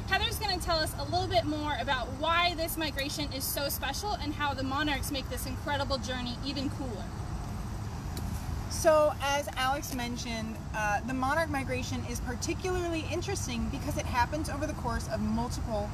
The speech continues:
Speaker 2: generations. So that means that the monarchs that leave those mountains in Mexico are not the same ones that will return. Instead, it's their great-grandchildren or even their great-great-grandchildren.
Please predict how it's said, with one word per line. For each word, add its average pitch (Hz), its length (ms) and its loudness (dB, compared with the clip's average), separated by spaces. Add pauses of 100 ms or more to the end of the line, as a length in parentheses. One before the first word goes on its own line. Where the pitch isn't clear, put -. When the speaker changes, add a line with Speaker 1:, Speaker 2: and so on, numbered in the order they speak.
Speaker 2:
generations. 214 560 0 (420)
So - 120 2
that 311 180 4
means 381 180 2
that 294 160 2 (100)
the 262 140 2
monarchs 277 380 2
that 233 160 2 (120)
leave 302 320 0 (140)
those 254 160 -2
mountains 247 380 0
in 254 100 0
Mexico 247 480 -2 (400)
are 254 120 4
not 269 300 4
the 294 60 0
same 262 260 0
ones 247 180 0
that 208 140 0
will 214 100 -2
return. 202 320 -2 (420)
Instead, 269 420 2
it's 247 140 -2
their 208 300 0 (240)
great-grandchildren 226 880 0
or 233 60 0
even 247 260 0
their 226 140 4
great-great-grandchildren. 233 1160 2